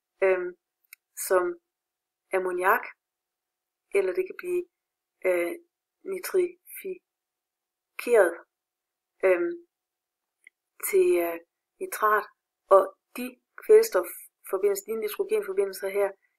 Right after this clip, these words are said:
er meget lettere for, øh, planterne at optage. Man kan sige, at, øh,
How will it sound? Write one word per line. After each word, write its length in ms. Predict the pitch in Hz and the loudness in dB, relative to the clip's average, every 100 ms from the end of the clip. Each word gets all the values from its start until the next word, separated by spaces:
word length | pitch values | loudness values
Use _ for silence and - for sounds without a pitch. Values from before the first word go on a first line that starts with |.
| _ 196 | _ -4
er 60 | |
meget 360 | 185 185 208 196 | 2 4 4 4
lettere 420 | 196 202 202 - _ _ _ - - | 2 2 0 0 _ _ _ -14 -2
for, 280 | 185 175 170 170 | 0 0 -2 -6
øh, 180 | 165 165 _ _ _ _ _ _ _ - | -10 -12 _ _ _ _ _ _ _ -8
planterne 460 | 185 190 196 175 - _ _ - | -6 -4 -6 -8 -14 _ _ -18
at 100 | 185 | -12
optage. 440 | 180 175 - - - - _ - - _ _ _ _ _ _ _ _ _ _ _ _ _ - | -10 -12 -16 -20 -20 -20 _ -20 -20 _ _ _ _ _ _ _ _ _ _ _ _ _ -4
Man 160 | 208 | -4
kan 100 | 190 | -2
sige, 420 | - 226 240 - | -6 -6 -8 -2
at, 280 | 180 180 - | -2 -2 -4
øh, 220 | 180 175 | 0 2